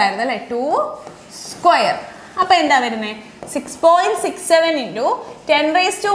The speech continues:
minus eleven into അഞ്ച് into നാൽപത്. എത്രയാ വരുന്നത്? അഞ്ചും നാലും ഇരുപത്, അല്ലേ? അഞ്ചും നാലും ഇരുപതാണ്.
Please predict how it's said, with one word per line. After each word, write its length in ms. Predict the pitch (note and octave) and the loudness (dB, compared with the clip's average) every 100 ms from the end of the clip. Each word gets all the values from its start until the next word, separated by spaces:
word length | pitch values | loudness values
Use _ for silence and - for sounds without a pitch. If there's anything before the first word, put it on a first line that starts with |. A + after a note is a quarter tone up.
| E4+ | 2
minus 440 | C#4+ C#4+ D#4+ F#4+ - D4+ | 2 2 0 -2 -2 0
eleven 340 | C#4 B3+ D4 C#4 - - C#4+ | 2 2 -2 -4 -12 -8 -2
into 300 | C#4+ A#3+ G#3+ A#3+ - - - - - - - D4 | 0 0 2 0 -2 -12 -18 -20 -20 -6 0 2
അഞ്ച് 380 | E4+ E4+ G4 G#4+ - D#4+ | 4 4 4 4 2 -4
into 180 | E4+ F#4+ E4+ | -4 -2 0
നാൽപത്. 520 | D4 C4 A#3+ A#3 G3+ C4+ - | 0 -2 -2 -4 0 2 0
എത്രയാ 240 | - C#4+ C#4+ | 0 0 2
വരുന്നത്? 320 | C4+ C4 B3+ A#3+ - - A#3+ | 0 0 0 -2 -2 -12 -6
അഞ്ചും 340 | B3 C4 G4 A#4+ D#4+ | -2 0 0 2 4
നാലും 360 | C#4 B3+ F3 - - - - - D#4+ | 2 0 -4 -8 -18 -20 -20 -6 0
ഇരുപത്, 560 | F4+ F4+ B3+ G3+ G3+ C#4+ - - | 4 4 4 0 2 0 0 -2
അല്ലേ? 140 | B3 A3 G#3+ | -2 -2 -4
അഞ്ചും 320 | A#3+ E4+ G4 E4 | -4 -2 0 2
നാലും 280 | D4+ C#4+ C4+ A3+ | 4 2 -2 -6
ഇരുപതാണ്. 520 | A3 B3 C#4 C#4 D#4 | -4 -2 2 2 2